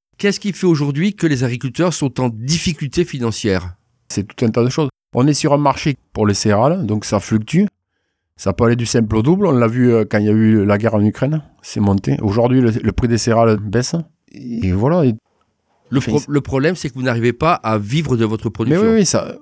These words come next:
Speaker 2: on fluctue. C'est, euh, par exemple, les charges de mécanisation, elles augmentent chaque année. Mais ça augmente.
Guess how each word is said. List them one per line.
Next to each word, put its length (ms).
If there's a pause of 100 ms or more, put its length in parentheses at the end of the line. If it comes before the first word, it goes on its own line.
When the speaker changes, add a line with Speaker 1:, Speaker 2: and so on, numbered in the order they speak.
(240)
Speaker 2:
on 100
fluctue. 440
C'est, 180
euh, 260
par 140
exemple, 300
les 180
charges 260
de 80
mécanisation, 640
elles 140
augmentent 320
chaque 180
année. 260 (280)
Mais 100
ça 140
augmente. 360